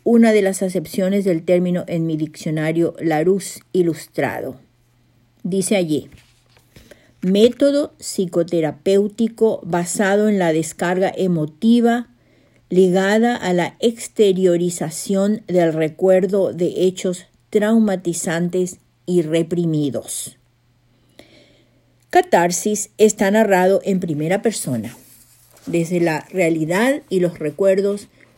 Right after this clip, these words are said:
de una mujer mayor, de clase acomodada,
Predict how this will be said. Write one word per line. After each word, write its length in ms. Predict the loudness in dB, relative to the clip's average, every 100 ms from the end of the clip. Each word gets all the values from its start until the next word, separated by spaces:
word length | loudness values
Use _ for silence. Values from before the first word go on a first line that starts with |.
| -8
de 180 | 0 0
una 340 | 0 -2 -4 -8
mujer 540 | -10 -2 0 0 -2
mayor, 680 | -4 -4 -2 2 2 0 -6 -16 _ -20 -14
de 160 | -10
clase 540 | -8 -6 -8 -6 -8 -8
acomodada, 920 | -10 -8 -6 -4 -4 -4 -2 -2 -4